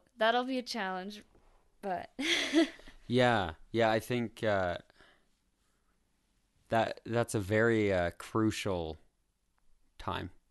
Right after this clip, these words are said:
Speaker 2: 'cause, I mean, like we said, e-, everybody has embarrassing stories from that age, except for you, apparently.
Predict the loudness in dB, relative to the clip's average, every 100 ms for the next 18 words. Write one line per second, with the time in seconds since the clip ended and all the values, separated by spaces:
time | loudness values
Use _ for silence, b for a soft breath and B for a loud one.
0 | _ -8 -4 -2 -2 -6 -10 -12 -8 -6
1 | -6 -6 -2 -2 -4 -18 _ _ -12 -10
2 | -4 -2 -2 -2 -2 -2 -4 -6 -4 -4
3 | -4 -8 -10 -6 -2 -2 -2 -8 -6 -6
4 | -8 -8 -10 -12 -10 -8 -8 -10 -10 -8
5 | -8 -8 -12 -18 -12 -10 -10 -10 -14